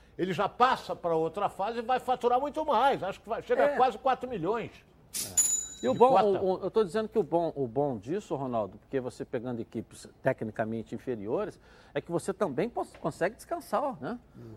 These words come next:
Speaker 2: Você vê o Fluminense, a maratona que tá nesse início, o Flamengo com tantos jogadores fora, além de, tem dos problemas internos também, de recuperação de jogador, né? Voltando agora o Thiago Maia, o Rodrigo Caio voltando aos poucos, aquela história toda, e muitos cedidos pra lá, pra cá.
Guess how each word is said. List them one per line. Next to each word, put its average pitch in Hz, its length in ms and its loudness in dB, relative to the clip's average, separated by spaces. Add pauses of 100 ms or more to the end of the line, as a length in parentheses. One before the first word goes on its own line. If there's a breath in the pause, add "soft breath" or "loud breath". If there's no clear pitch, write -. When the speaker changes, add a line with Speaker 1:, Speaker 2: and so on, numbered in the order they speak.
Speaker 2:
Você 156 100 2
vê 143 100 0
o 233 60 6
Fluminense, 196 460 -4
a 190 40 -2
maratona 170 460 0
que - 80 -14
tá 156 140 2
nesse 143 220 -6
início, 127 320 -4
o 156 40 -8
Flamengo 151 300 0
com 156 100 -6
tantos 226 280 -2
jogadores 147 500 -2
fora, 185 400 4
além 156 240 0 (160)
de, 151 60 -6
tem 139 260 0 (260 loud breath)
dos 135 180 2
problemas 151 460 4
internos 151 560 2
também, 127 280 -2
de 127 80 -4
recuperação 127 540 0
de 110 80 -12
jogador, 139 600 0
né? 208 220 -2 (280 loud breath)
Voltando 143 480 4
agora 135 220 -4
o - 20 -12
Thiago 131 260 2
Maia, 135 360 0
o 110 220 -6
Rodrigo 127 380 -2
Caio 147 240 4
voltando 131 360 -4
aos 110 120 -6
poucos, 190 400 0
aquela 143 220 -2
história 139 300 0
toda, 254 280 4 (220 loud breath)
e 175 40 2
muitos 190 380 4
cedidos 160 420 0
pra 131 180 2
lá, 156 180 4
pra - 160 0
cá. 196 300 2